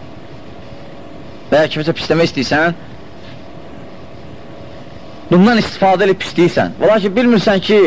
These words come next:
bu cür pisləməklə o birisini sən bu birisinə təyin eləyirsən. Elə deyil.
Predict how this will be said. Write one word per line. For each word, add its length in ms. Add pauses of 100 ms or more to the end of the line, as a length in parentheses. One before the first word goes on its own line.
(500)
bu 120
cür 140
pisləməklə 500
o 140
birisini 340
sən 300
bu 120
birisinə 320
təyin 260
eləyirsən. 400 (2250)
Elə 160
deyil. 240